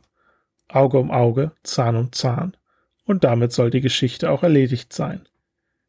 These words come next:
Jesus hat dazu nochmal etwas anderes zu sagen.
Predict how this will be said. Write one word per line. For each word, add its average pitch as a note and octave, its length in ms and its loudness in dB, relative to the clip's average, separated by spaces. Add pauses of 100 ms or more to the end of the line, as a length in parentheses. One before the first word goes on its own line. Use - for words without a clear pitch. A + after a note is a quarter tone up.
Jesus B2+ 600 0
hat C#3 180 -2
dazu C3+ 240 0
nochmal B2+ 400 0
etwas C#3+ 340 -2
anderes A#2 460 0
zu - 140 -4
sagen. A#2+ 420 -6